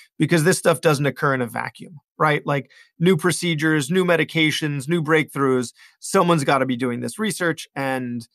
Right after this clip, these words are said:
and they wanna know that you're gonna be interested in, in doing that type of thing. So, you know, it's important to have research. And like I said, it's a small field. We graduate something like two hundred and sixty residents a year. There are not that many of us out there.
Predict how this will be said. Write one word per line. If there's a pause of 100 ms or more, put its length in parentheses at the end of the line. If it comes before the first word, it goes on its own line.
(320)
and
they
wanna
know
that
you're
gonna
be
interested
in,
in
doing
that
type
of
thing.
So, (300)
you
know,
it's
important
to
have
research. (280)
And
like
I
said,
it's
a
small
field. (140)
We
graduate
something
like
two
hundred
and
sixty
residents
a
year. (920)
There
are
not
that
many
of
us
out
there.